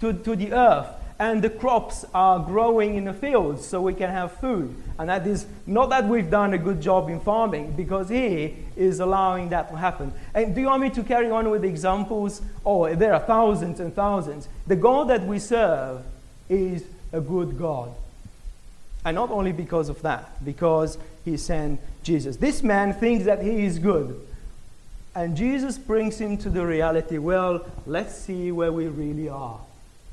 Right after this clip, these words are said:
Are we really good?" Well, the second principle that I want you to remember this morning is that we are not good. We are not good. The world looks at the people da-, nowadays and they say,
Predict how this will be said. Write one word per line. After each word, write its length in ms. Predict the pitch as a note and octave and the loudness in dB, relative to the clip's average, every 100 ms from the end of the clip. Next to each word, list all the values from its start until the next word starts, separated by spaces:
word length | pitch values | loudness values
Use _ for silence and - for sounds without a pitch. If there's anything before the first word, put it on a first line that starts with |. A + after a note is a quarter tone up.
| - | -12
Are 140 | C3 E3 | -6 -2
we 180 | G3+ | -2
really 320 | A3+ E3 C3+ A#2+ | -2 -4 -6 -6
good?" 300 | C3+ D#3+ F#3+ - - - - - - - - - | -6 -4 -6 -10 -12 -14 -12 -12 -12 -14 -18 -4
Well, 320 | F3 G#3 G#3 F3 | 2 4 4 -2
the 80 | |
second 420 | D#3+ C#4+ C#4+ A#3 - | 0 2 2 0 0
principle 440 | A3 G#3 G#3 G3 | -2 -2 -4 0
that 120 | G3 | 2
I 40 | F#3+ | 4
want 340 | G3 A3 G#3+ | 4 2 0
you 80 | G#3 | -4
to 140 | G#3+ | -2
remember 480 | G3+ G3 G#3+ A3+ G#3+ | -2 0 0 2 2
this 240 | E3+ E3 | 0 -4
morning 320 | E3+ F3 E3+ F3+ | -4 -2 -2 0
is 260 | G3+ G3 - - | 0 0 -8 0
that 180 | G3+ G#3+ | 4 6
we 160 | G3+ A#3 | 8 10
are 160 | A#3 | 10
not 400 | A3+ C4 C4 C4 | 10 8 6 4
good. 320 | F3 C#3+ B2 - - - - - - - - - - - - - | 2 2 -2 -8 -12 -12 -20 -20 -16 -16 -16 -20 -16 -14 -12 -2
We 220 | G3 A3+ | 4 8
are 140 | A3+ | 8
not 340 | A3+ C4 C4+ - | 6 4 2 0
good. 340 | F#3+ C#3+ B2+ - - | 0 0 -2 -8 0
The 120 | E3 | 4
world 460 | G3 A#3+ C4+ C#4 - | 8 10 12 10 8
looks 400 | G#3 A#3 C4+ - | 6 6 6 4
at 120 | A#3 | 2
the 80 | G#3 | 4
people 420 | A#3 B3 B3 A3+ | 4 2 4 4
da-, 240 | G3 G#3+ A3 | 6 4 4
nowadays 640 | A3+ A3+ G#3+ F#3+ G3 F#3 | 2 4 2 2 2 0
and 160 | G3 G3 | 0 -2
they 100 | G3 | 0
say, 440 | A3 G#3+ G#3 | 4 4 2